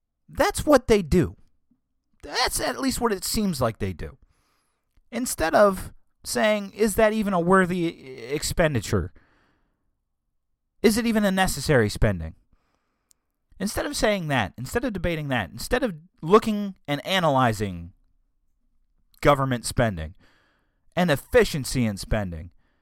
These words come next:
and whether that's positive dollars or negative dollars, instead of doing all of that stuff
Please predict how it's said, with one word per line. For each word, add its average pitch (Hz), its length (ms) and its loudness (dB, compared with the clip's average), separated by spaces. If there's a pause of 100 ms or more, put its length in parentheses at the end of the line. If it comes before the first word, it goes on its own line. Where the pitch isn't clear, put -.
(240)
and 175 200 -4
whether 202 260 4
that's 185 240 0 (100)
positive 202 480 4
dollars 196 440 8
or 175 80 2
negative 143 400 2
dollars, 80 480 -4 (500)
instead 294 280 0
of 254 120 -4
doing 214 260 2
all 165 180 2
of 147 100 -2
that 127 200 0
stuff - 420 -10